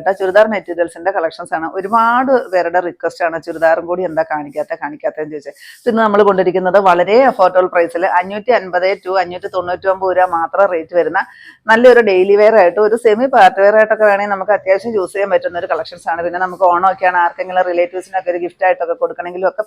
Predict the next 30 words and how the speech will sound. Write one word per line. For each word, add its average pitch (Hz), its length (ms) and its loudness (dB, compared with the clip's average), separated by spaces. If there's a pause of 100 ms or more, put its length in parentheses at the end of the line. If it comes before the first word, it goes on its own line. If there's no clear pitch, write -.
പറ്റുന്ന 170 300 -6
ഒരു 180 100 0
കളക്ഷൻസ് 165 380 -10
ആണ് 160 180 -10
ട്ടോ. 151 80 -6 (420)
നല്ല 208 240 0
ഭംഗിയുള്ള 196 400 2
കളക്ഷൻസ് 175 460 -2
ആണ്, 180 180 -4
കുറേ 175 180 2 (140)
ഷെയ്ഡുകളിൽ 175 500 0
വന്നിട്ടുണ്ട് 156 460 -6
ട്ടോ. 185 80 -4 (840)
ഫസ്റ്റ് 285 280 -4
വരുന്നത് 185 320 4
നോക്കിയേ, 185 260 4 (180)
അഞ്ഞൂറ്റി 190 380 0
അൻപത് 180 320 0
രൂപ 202 140 0
മാത്രം 180 380 -2
റേറ്റ് 175 260 -2
വരുന്നതാണ്. 170 400 0 (220)
ചെസ്റ്റിൽ 180 320 0
ഇത്രയും 180 360 2
നല്ല 180 240 -2
ഹെവി 170 300 -4 (160)
ത്രെഡ് 165 260 0
വർക്ക് 175 280 0
ആണ് 160 180 0
വരിക. 156 200 0